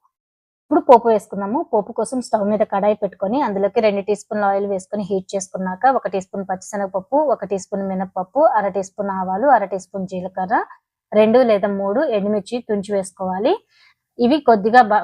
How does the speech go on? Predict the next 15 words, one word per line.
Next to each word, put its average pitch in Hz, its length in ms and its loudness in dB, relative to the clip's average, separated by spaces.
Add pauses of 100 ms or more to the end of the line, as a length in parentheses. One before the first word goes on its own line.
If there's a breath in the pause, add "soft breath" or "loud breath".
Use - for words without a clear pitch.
వేగిపోయిన 208 440 0
తర్వాత 196 260 -4
ఇందులోకి 202 360 -4
రెండు 202 200 0
మూడు 196 180 0
వెల్లుల్లి 208 320 2
రెబ్బల్ని 196 440 -4
ఇలా 208 100 2 (100)
కచ్చాపచ్చాగా 208 640 -2
దంచి 196 280 -2
వేసుకోండి, 185 540 -4 (180)
అప్పుడు 226 200 0
ఆ 196 100 -4
ఫ్లేవర్ 208 320 4
అనేది 202 240 -4